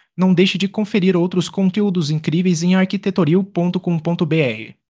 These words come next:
Afinal, conhecimento é poder e, neste caso, é também uma ótima desculpa para se sentir bem. Perguntas frequentes: onde posso encontrar casas sustentáveis em Embaçaí B A?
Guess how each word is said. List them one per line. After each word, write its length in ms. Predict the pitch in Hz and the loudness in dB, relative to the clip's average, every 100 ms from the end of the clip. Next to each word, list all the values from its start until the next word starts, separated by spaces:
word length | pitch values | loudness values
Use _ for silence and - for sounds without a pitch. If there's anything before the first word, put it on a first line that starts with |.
| _ | _
Afinal, 600 | 147 - 175 170 175 180 _ | -12 -2 0 2 2 -2 _
conhecimento 640 | 190 196 - 180 180 185 | -4 -4 0 0 0 -2
é 60 | 170 | -4
poder 440 | 165 175 165 165 - | -4 -2 -4 -4 -6
e, 300 | 214 240 240 - | -2 -2 -6 -6
neste 300 | 170 160 208 | -4 -2 -4
caso, 440 | - 170 165 170 - | 0 2 2 -2 -6
é 80 | 156 | -4
também 380 | 180 160 180 | -2 0 0
uma 200 | 214 208 | 0 0
ótima 360 | 151 151 156 208 | 0 -2 -2 -2
desculpa 480 | 196 190 - 156 151 | -2 -4 -6 -6 -4
para 180 | 156 156 | -4 -4
se 160 | 175 | -6
sentir 380 | 190 202 180 143 | -4 -4 -2 -4
bem. 340 | 135 120 110 113 _ _ | -4 -4 -6 -14 _ _
Perguntas 420 | - 214 220 220 196 | -4 0 0 -2 -4
frequentes: 600 | 196 190 170 165 170 151 | -4 -4 -2 -2 -2 -2
onde 240 | 190 180 | 0 0
posso 280 | 175 185 185 | 0 -2 0
encontrar 520 | 220 226 214 185 180 | -2 -2 -4 -2 -2
casas 320 | 180 156 156 | 0 0 0
sustentáveis 720 | 156 190 - 196 170 160 165 160 | -4 -6 -4 0 0 0 -2 0
em 100 | 180 | -2
Embaçaí 460 | 165 160 175 143 | 0 -2 -2 -2
B 180 | 127 127 | -4 -4
A? 220 | 135 208 | -4 -4